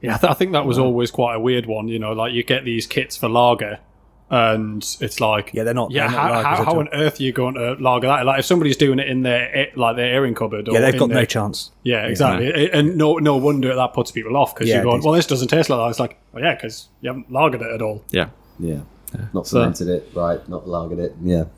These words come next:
Speaker 1: Yeah, exactly. It's, uh, it's pretty ter-, have you ever thought about doing a, um, like, a kit brew at all?
Speaker 4: Um, I,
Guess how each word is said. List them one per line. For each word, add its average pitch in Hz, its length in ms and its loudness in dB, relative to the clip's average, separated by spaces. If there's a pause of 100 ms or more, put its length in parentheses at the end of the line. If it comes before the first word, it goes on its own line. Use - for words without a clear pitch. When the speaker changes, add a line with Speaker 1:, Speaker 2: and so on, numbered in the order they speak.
(100)
Speaker 1:
Yeah, 139 300 2
exactly. 123 600 0 (100)
It's, 127 260 -6
uh, 120 420 -2
it's 135 200 -4
pretty 123 240 -2
ter-, 147 360 0
have 147 140 -2
you 180 240 4 (140)
ever 127 180 4
thought 117 220 0
about 117 180 -2
doing 117 280 -2
a, 117 200 -4 (240)
um, 113 540 -4 (640)
like, 117 180 -8
a - 20 -14
kit - 420 -6 (100)
brew 120 400 -2
at 117 60 2
all? 117 280 -4 (480)
Speaker 4:
Um, 190 420 2
I, 165 260 -2